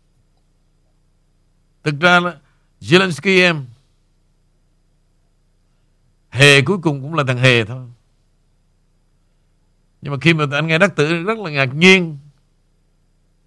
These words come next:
thì đó là gì? Mỹ và thế lực ngầm nó đưa lên thôi chứ.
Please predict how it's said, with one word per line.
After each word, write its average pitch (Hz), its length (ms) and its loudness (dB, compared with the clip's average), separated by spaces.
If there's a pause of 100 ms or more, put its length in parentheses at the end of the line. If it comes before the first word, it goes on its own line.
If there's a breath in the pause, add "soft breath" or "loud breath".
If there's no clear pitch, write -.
(140)
thì 127 100 -8
đó 165 120 4
là 175 80 0
gì? 135 420 -4 (1000)
Mỹ 135 240 2
và 196 160 -6
thế 208 80 2
lực 185 100 -2
ngầm 156 200 -2
nó 190 60 0
đưa 185 160 6
lên 175 180 2
thôi 175 140 -6
chứ. 175 100 -16